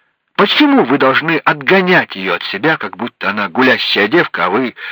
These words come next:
неустойчивый монашек?» «Так-то оно так», сказал Аркадий Максимович. «Но вокруг проблемы Атлантиды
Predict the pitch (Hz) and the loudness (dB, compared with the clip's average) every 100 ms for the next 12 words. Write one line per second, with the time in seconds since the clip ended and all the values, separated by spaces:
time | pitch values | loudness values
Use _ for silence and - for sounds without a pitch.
0 | - 110 110 - 120 107 107 101 117 95 | -8 -4 -2 0 0 0 0 0 0 2
1 | - - - _ _ _ _ _ _ _ | 2 0 -6 _ _ _ _ _ _ _
2 | _ _ _ _ _ _ _ _ _ _ | _ _ _ _ _ _ _ _ _ _
3 | _ _ _ _ _ _ _ _ - 151 | _ _ _ _ _ _ _ _ -6 -6
4 | 156 - 170 160 - - 147 151 143 _ | -6 -10 -10 -10 -10 -6 -4 -4 -6 _
5 | - - - - - - 82 92 82 82 | -14 -12 -12 -14 -14 -12 -8 -6 -6 -4
6 | 95 85 78 - 80 73 78 - - - | -8 -8 -10 -8 -10 -12 -8 -6 -6 -10
7 | _ _ _ _ _ _ _ _ _ _ | _ _ _ _ _ _ _ _ _ _
8 | _ _ _ - 120 147 147 - - - | _ _ _ -8 -4 -2 0 -2 -2 -2
9 | 147 131 165 170 147 127 - 135 135 - | -2 -2 -6 -4 -4 -6 -4 -6 -6 -10
10 | 196 190 127 - | -8 -8 -8 -10